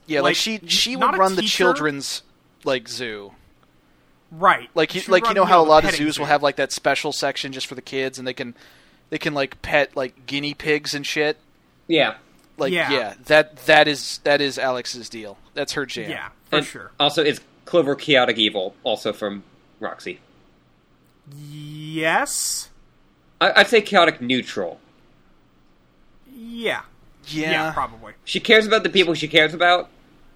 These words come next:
Speaker 3: and she's just willing
Speaker 2: Yeah,
Speaker 3: to do
Speaker 2: but the
Speaker 3: whatever
Speaker 2: rest of
Speaker 3: the,
Speaker 2: them,
Speaker 3: yeah,
Speaker 2: fuck it, who
Speaker 3: yeah.
Speaker 2: cares?
Speaker 1: Yeah.
Speaker 2: Yeah.
Speaker 1: I mean,
Speaker 3: Uh,
Speaker 1: uh, Sa-, Sam is clearly lawful evil.
Speaker 2: It, is she?
Speaker 3: I would
Speaker 1: Yeah.
Speaker 3: also say, I would say she's lawful neutral.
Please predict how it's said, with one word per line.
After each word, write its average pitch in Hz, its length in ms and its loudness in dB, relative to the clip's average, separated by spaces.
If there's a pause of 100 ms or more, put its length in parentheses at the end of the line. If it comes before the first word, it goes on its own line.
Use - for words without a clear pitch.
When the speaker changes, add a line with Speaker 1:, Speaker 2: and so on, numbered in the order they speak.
(140)
Speaker 3:
and 135 120 0
she's 143 140 -6
just 139 140 -6
willing 139 240 4
Speaker 2:
Yeah, 175 100 6
Speaker 3:
to - 40 -2
do 131 260 4
Speaker 2:
but - 60 -2
the - 40 0
Speaker 3:
whatever 123 260 4
Speaker 2:
rest - 20 4
of 113 80 0
Speaker 3:
the, 123 120 2
Speaker 2:
them, - 80 -16
Speaker 3:
yeah, 113 180 4
Speaker 2:
fuck - 80 -6
it, 123 100 -12
who 135 80 -6
Speaker 3:
yeah. 101 140 2
Speaker 2:
cares? 113 320 -10 (260)
Speaker 1:
Yeah. 120 180 -12
Speaker 2:
Yeah. 87 180 -12 (360)
Speaker 1:
I 147 80 -8
mean, 147 140 -6
Speaker 3:
Uh, 120 40 -4
Speaker 1:
uh, 123 140 0 (180)
Sa-, - 340 -2
Sam 208 340 0
is - 100 -2
clearly 160 380 -2
lawful 131 420 0
evil. 117 300 -10 (1800)
Speaker 2:
It, 202 120 -6 (120)
is 277 380 2
she? 539 300 0 (580)
Speaker 3:
I 208 120 6
would 226 40 8
Speaker 1:
Yeah. 220 60 6
Speaker 3:
also 226 180 0
say, - 180 -6
I 196 100 4
would 214 100 -2
say 220 160 0
she's 190 380 -4
lawful 143 520 -2
neutral. 156 560 0